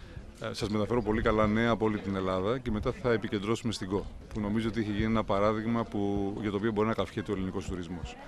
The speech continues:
Ε, το θετικό είναι ότι πλέον οι εκτιμήσεις μιλάνε για είκοσι εφτάμισι εκατομμύρια τουρίστες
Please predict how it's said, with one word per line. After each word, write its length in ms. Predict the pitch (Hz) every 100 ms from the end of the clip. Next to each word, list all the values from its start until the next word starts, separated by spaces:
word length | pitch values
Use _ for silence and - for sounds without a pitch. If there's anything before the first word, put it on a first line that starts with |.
| - - - - - -
Ε, 240 | 123 107 104
το 100 | 104
θετικό 400 | 101 98 139 135
είναι 160 | 139
ότι 260 | 127 113 107
πλέον 460 | 113 123 123 113
οι 360 | 107 101 101 101
εκτιμήσεις 440 | 92 110 117 113
μιλάνε 260 | 107 107 110
για 120 | 107
είκοσι 260 | 101 107 104
εφτάμισι 360 | - 113 113 -
εκατομμύρια 420 | 101 98 98 95
τουρίστες 640 | 92 98 - 135 135